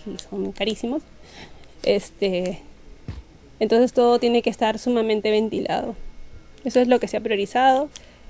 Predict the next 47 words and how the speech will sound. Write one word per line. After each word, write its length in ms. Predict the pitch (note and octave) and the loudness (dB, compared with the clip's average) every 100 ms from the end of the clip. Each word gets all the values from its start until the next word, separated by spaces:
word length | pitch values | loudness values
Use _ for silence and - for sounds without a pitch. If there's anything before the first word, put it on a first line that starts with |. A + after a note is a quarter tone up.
| - | -4
Bueno, 240 | - E4 C#4+ | 6 6 6
medidas 280 | B3+ C4 | 6 6
de 60 | B3+ | 4
higiene, 460 | G#3+ B3+ A3+ G#3 G#3 | 2 2 2 0 -2
¿no? 200 | G#3+ A#3 | 0 0
Lo 140 | A3 | 0
típico. 440 | B3 A#3 - B3 - - - - - - | -4 -4 -2 -2 -4 -14 -18 -20 -20 -6
La 160 | A#3 A#3+ | 4 6
verdad 220 | C4 C#4+ | 8 8
no 140 | D4+ C#4+ | 6 6
soy 220 | D4 A3+ | 4 2
muy 160 | C4+ C4+ | 0 2
fan 200 | B3+ B3 | 2 2
de 60 | A#3+ | 2
eso 200 | B3+ B3 | 2 2
que 80 | |
te 100 | A#3+ | 2
midan 200 | G#3 A3+ | 2 4
la 80 | B3 | 4
temperatura 680 | A3+ A3 F#3+ F#3 A3+ A3+ A3+ | 2 0 0 2 4 6 4
ni 80 | A3 | 4
nada, 340 | A3 A#3 C4 | 2 4 4
pero 160 | B3 A3+ | 4 4
igual 260 | A#3+ C4 | 6 6
se 100 | C4+ | 4
hace. 220 | G3 - - - - - - - - | 0 0 -8 -8 -20 -20 -20 -20 -8
Este, 500 | - G#3 - - G#3+ | -2 -2 -2 -2 0
lo 80 | G#3+ | 2
importante 540 | A3 A3 G#3+ A#3+ A#3+ | 0 0 2 4 4
es 80 | B3 | 4
medir 260 | B3 A3+ A#3 | 4 4 4
la 80 | A#3+ | 2
saturación, 680 | A#3 G#3 G#3+ - B3+ D#4 G4 - - - - - | 2 0 -4 -2 0 2 0 -2 -16 -16 -16 -8
lo, 120 | G#3 G3+ F#3+ | 0 2 2
el, 260 | F#3+ F#3+ | 2 0
lo 100 | G3 | -4
que 100 | G#3+ | -6
se 100 | G3+ | -8
usa 100 | G#3+ A3+ | -4 -4
el 60 | |
pulsio-, 380 | - G3 - F#3+ - - - | -2 -4 -4 -10 -10 -12 -10
el 80 | G#3 | -10
pulsiómetro, 880 | - F#3+ - G#3+ A3+ A#3 A3 A#3 A3+ | -10 -12 -2 2 2 2 2 2 4
el 220 | G3+ E3+ | 2 -2
oxímetro, 760 | F3+ - A3+ A3+ G#3 G#3+ G3+ | -6 -4 -2 0 0 0 0
ese 140 | G3+ - | 0 -2
aparatito. 420 | A3 F#3 G#3+ F4+ | -4 -4 -2 -2